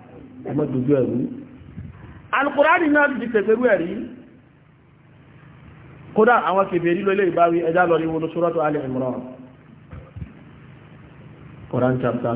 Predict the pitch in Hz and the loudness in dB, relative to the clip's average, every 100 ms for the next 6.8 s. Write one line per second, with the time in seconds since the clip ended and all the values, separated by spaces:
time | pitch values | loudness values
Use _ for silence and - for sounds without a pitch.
0 | - 127 123 - - - - - - - | -2 0 0 -2 -6 -14 -20 -20 -20 -20
1 | - - - - - - - - - - | -20 -20 -20 -20 -20 -20 -20 -20 -20 -20
2 | - - 123 113 127 127 135 117 107 107 | -20 -2 0 2 0 -2 -2 -2 -2 -4
3 | 113 113 - 127 113 110 110 104 101 - | -4 -8 -10 -10 -8 -8 -8 -10 -14 -16
4 | - - - - - - - - - 139 | -14 -14 -14 -18 -20 -20 -20 -12 -2 -2
5 | 139 135 120 117 117 113 110 110 113 - | 0 0 0 -2 -4 -4 -6 -10 -12 -14
6 | - 110 - 123 117 120 147 | -12 -10 -4 -4 -4 -6 -8